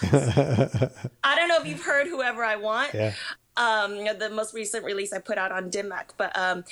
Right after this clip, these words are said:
Speaker 2: the, I was just talking on the microphone, and I believe those things I say, you know, um,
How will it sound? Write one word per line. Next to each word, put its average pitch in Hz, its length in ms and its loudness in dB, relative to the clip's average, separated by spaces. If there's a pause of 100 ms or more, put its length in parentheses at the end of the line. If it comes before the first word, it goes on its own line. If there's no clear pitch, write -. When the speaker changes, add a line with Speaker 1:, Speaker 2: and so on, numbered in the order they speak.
(200)
Speaker 2:
the, 170 320 -2
I 202 120 4
was 220 180 -4
just - 220 -12
talking 214 360 -4
on 185 120 -6
the 180 80 0
microphone, 180 500 -4
and 180 140 -2
I 180 80 0
believe 196 480 -2
those 185 200 -2
things 180 280 -4
I 175 100 -2
say, 202 680 0
you 185 220 -2
know, 180 320 4
um, 175 380 4